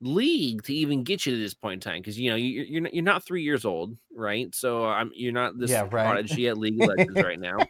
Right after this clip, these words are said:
Speaker 2: <laughs>
Speaker 1: For anyone out there that doesn't know who Flippity Flam is, he's at least four.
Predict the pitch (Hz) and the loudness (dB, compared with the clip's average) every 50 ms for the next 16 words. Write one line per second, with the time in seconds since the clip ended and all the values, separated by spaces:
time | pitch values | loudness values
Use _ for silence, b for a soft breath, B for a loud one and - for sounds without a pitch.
0 | - - 381 - - - 349 - _ - 277 - _ - 233 - _ - 123 135 | 0 -4 -4 -4 -2 -6 -6 -6 _ -8 -8 -8 _ -12 -12 -12 _ -2 2 2
1 | 135 131 127 127 117 113 - 156 117 110 107 113 110 110 113 113 107 101 - - | 4 4 6 4 4 4 4 4 2 4 4 4 2 2 4 4 4 4 4 0
2 | - 117 107 - 113 104 95 92 92 - 92 82 76 62 58 67 85 - - - | -2 -2 -2 0 0 -2 -2 -2 -4 -6 -6 -6 -6 -6 -8 -10 -10 -10 -12 -16
3 | _ _ _ _ - 110 113 107 107 123 127 - - 113 95 - - 95 98 - | _ _ _ _ -6 -4 -2 0 0 0 0 0 0 -2 -2 -2 -2 -6 -8 -10